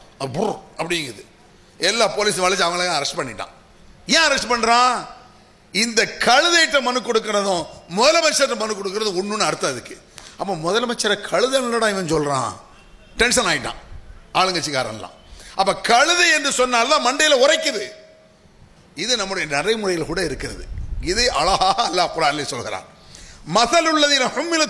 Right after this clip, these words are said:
தௌராத் சும்ம லம் யஹ்மிலுஹா கமஸலில் ஹிமாரி யஹ்மிலு அஸ்ஃபாரா." தௌராத் வேதம் யாருக்கு கொடுக்கப்பட்டதோ அவர்கள் அந்த வேதத்தை சுமந்து கொள்ளவில்லை,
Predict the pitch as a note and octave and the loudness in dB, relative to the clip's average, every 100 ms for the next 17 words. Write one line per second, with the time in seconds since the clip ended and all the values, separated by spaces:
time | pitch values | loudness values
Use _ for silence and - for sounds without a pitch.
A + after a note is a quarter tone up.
0 | D4+ C4 B3+ G#3+ - - - - - C4 | 2 4 4 2 -2 -12 -20 -20 -10 -4
1 | D4+ C#4+ A#3 A#3 B3 F4 E4 D4+ D4 C#4 | 0 2 2 0 0 0 2 4 4 2
2 | B3 B3+ B3 B3 - A3 A3+ G#3+ G3+ G3+ | 0 0 0 0 -2 0 0 0 -4 -6
3 | G3 F3+ F3 E3 C#3+ B2 G2 - - - | -4 -4 -6 -6 -6 -6 -8 -14 -20 -20
4 | - - - G#3+ C4 E4+ E4 D#4 D#4+ C4+ | -20 -20 -4 0 2 4 6 4 4 2
5 | C4+ C#4+ A#3+ D4 D4+ C#4 - B3 D4+ C#4+ | 2 2 4 4 2 -2 0 0 2 0
6 | C#4 B3+ A#3+ A3+ F3 - - - - - | 0 0 0 0 0 -4 -16 -20 -20 -2
7 | G3 B3+ C#4+ B3 C#4 E4 C4+ A#3+ G#3 D4+ | 2 4 4 4 2 2 2 2 4 4
8 | C#4+ C#4+ D4 - C#4+ E4+ D#4+ B3 B3+ A3 | 4 2 0 0 0 -2 0 0 0 0
9 | G#3 E3 | -2 -4